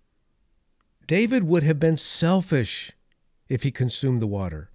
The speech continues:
David would not drink it because the cup seemed to him to be, to be red with blood. And Jesus, think of this, Jesus offers us not just a cold drink of water,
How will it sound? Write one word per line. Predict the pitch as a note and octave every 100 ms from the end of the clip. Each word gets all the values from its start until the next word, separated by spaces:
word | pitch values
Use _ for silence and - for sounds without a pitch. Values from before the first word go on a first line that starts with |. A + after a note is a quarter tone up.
| - - - - - - _ -
David | C3 F3+ G#3+ G#3
would | D#3 D#3+
not | E3 E3+
drink | C3 D#3+ G3 F3+
it | D3
because | C#3+ D3 D3 C#3
the |
cup | B2+ - F3 F#3
seemed | - - F#3 F3+
to | D#3
him | B2+ E3 F3+ E3+
to | D3+
be, | C#3+ D#3 C#3+ - _
to | -
be | D#3+ E3+
red | C#3+ F3+
with | G3 F#3+ D3
blood. | E3+ A3 G#3+ G2 - _ _ _ _ _ _ _ _ _ _ _ _ _ _ _ _ _ -
And | C#3
Jesus, | A#2 C3 G#3+ G3+ G#2+ - -
think | D3 -
of | D#3
this, | C3 F#2 - - -
Jesus | A2 G#2 F#3 F3+ F3+ - -
offers | D3 C#3+ D3 A#2
us | C3 B2 - - _ _ _ _ _ _ _ _ _ _ _ _ -
not | D3+ F#3
just | F3 C3 B2
a |
cold | - - F3 E3 C3+
drink | A2+ B2+ B2
of | G2
water, | F#2+ A2+ G#2+ E2+